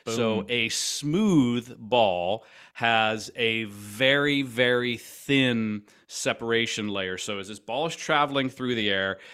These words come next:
Speaker 1: there's a laminar boundary layer that's really, really close to the front face of that ball as it's traveling. And what happens is the wake starts sooner. So a, a smooth ball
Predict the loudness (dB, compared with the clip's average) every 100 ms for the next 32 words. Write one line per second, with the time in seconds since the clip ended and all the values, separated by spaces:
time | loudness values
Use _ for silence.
0 | -6 -4 -2 -2 -4 -2 0 4 4 2
1 | 0 0 2 2 0 -4 -8 -4 -6 -6
2 | -10 -12 -14 -12 -8 -2 0 0 0 2
3 | 2 0 -8 0 2 4 0 -6 -8 -6
4 | -4 -4 -6 -8 -6 2 2 0 -4 0
5 | 0 -2 -10 -6 -8 -8 -8 -6 -6 -6
6 | -8 -8 -10 -8 -4 -4 -4 -10 -14 -18
7 | -20 -20 -10 -8 -6 -6 -2 -2 -2 -4
8 | -6 -6 -6 -8 -14 _ _ -8 -6 -6
9 | -8 -4 -2 -4 -8 -20 -12 -10 -8 -8
10 | -4 -2 -4 -8 -12 -8 -6 -6 -6 -10
11 | -10 -6 -4 -4 -6 -10 -8 -4 -4 -6
12 | -12 -10 -8 -6 -2 0 4 4 2 -4
13 | -8 0 2 4 2 -2